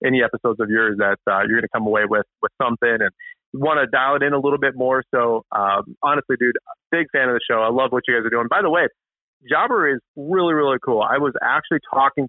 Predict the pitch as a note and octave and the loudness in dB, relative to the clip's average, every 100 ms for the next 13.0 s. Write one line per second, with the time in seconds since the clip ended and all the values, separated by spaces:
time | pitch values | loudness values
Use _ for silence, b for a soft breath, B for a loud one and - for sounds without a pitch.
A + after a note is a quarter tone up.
0 | - C3+ B2 B2 G#2+ G2+ G2+ G#2+ B2+ C3 | -4 0 2 2 2 2 0 2 0 -2
1 | - C3+ B2+ B2 A#2+ A#2 - A#2+ - B2 | -2 0 2 2 0 -2 -2 -2 0 -2
2 | - A#2 A#2+ B2 A#2+ A#2 A2 G#2+ G#2+ - | 0 0 2 2 2 0 2 2 0 -4
3 | B B - A#2 A2+ A#2+ C3 B2+ - B2 | B B -4 0 0 2 0 -2 -4 -6
4 | C#3+ B2+ - A2 G#2+ A#2 D3 D3 C3+ B2+ | -2 0 0 0 2 2 0 -2 -2 0
5 | A#2+ A#2+ A#2 - A#2+ G#2 - - - A#2+ | 0 0 -4 -2 -2 -2 -2 -12 -2 0
6 | A#2+ A#2+ A#2 - B2 A2 A2+ - B2 A2 | 2 0 -2 -2 -2 0 -2 -2 -2 0
7 | - G#2+ - - A#3+ F3+ A2+ A2+ - B | 0 -2 -2 -2 0 2 2 0 -2 B
8 | _ - B2 B2 B2 A#2+ C3+ A#2+ C3 - | _ -2 0 2 0 0 0 0 0 -4
9 | - C#3 C3 C3+ - C#3 E3+ E3 D3 D3+ | -4 0 0 0 -2 -2 2 2 0 -2
10 | D3 - D3 C#3 C#3+ C3 C#3 B2 C3+ B2 | -2 -2 -2 0 0 0 0 0 -2 -2
11 | A#2 C#3+ C#3 C3+ _ B2+ A2+ - A2 - | 0 0 0 -2 _ -2 -2 0 -2 -2
12 | _ - A#2 G#2+ A2+ A2+ _ - G#2 | _ -6 -4 -2 0 -2 _ -2 0